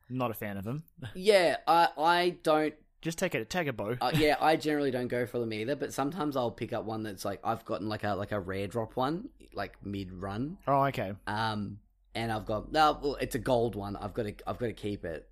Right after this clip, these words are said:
Speaker 2: 'cause it's, it's gonna be good. Um, and generally I'll just, I'll still have, like, the, the starting bow that I'd had, so I was like, "Fuck it, I'll just keep it." Um, nailing parries is so <laughs> satisfying with it.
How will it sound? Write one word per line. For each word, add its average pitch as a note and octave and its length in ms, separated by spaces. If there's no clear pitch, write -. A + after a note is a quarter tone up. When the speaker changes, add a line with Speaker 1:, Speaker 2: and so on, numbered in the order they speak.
Speaker 2:
'cause F#2 180
it's, - 300
it's - 160
gonna G#2 140
be E2 180
good. F2+ 300
Um, F2 380
and G#2+ 180
generally A2 280
I'll G#2 100
just, G2 240
I'll G2+ 160
still A2+ 180
have, G2 160
like, G2+ 200
the, G#2 180
the G#2 100
starting F#2+ 460
bow F#2 240
that F#2 100
I'd F2+ 200
had, F2+ 260
so E2+ 140
I - 20
was F2 80
like, F2 160
"Fuck F2+ 240
it, - 80
I'll G2 100
just F2 200
keep F#2+ 200
it." - 160
Um, G#2+ 380
nailing C3 520
parries D3 720
is A2+ 260
so - 520
<laughs> - 100
satisfying B2 640
with A2 160
it. F#2+ 200